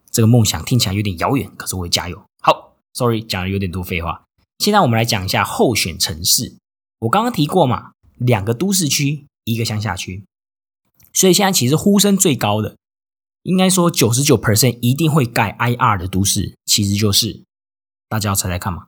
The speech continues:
给大家三秒钟想一下，最有可能盖I R，而且是都市区，你觉得是哪一个城市呢？答案就是大阪啦，Osaka。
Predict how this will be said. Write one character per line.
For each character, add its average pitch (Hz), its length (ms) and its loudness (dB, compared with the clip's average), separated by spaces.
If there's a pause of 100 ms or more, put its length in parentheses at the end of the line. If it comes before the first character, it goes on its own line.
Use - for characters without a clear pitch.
(160)
给 110 100 -2
大 117 140 2
家 120 80 4
三 131 180 4
秒 113 160 2
钟 95 160 -4
想 85 140 -8
一 90 40 -18
下， - 200 -14 (460)
最 214 200 2
有 127 160 2
可 131 300 -4
能 92 220 -10 (120)
盖 95 360 -4
I 127 280 -2
R， - 320 -8 (360)
而 117 100 -6
且 110 100 -4
是 117 120 -2
都 139 200 2
市 131 200 0
区， 107 420 -4 (280)
你 101 120 -4
觉 92 120 -4
得 95 60 -4
是 101 120 -4
哪 - 100 -10
一 78 60 -16
个 90 60 -8
城 87 180 -4
市 131 160 -4
呢？ 113 160 -6 (1300)
答 95 100 -4
案 98 120 -2
就 107 80 -4
是 - 300 -2 (1040)
大 92 260 4
阪 82 280 -6
啦， 139 500 0
Osaka。 123 960 -4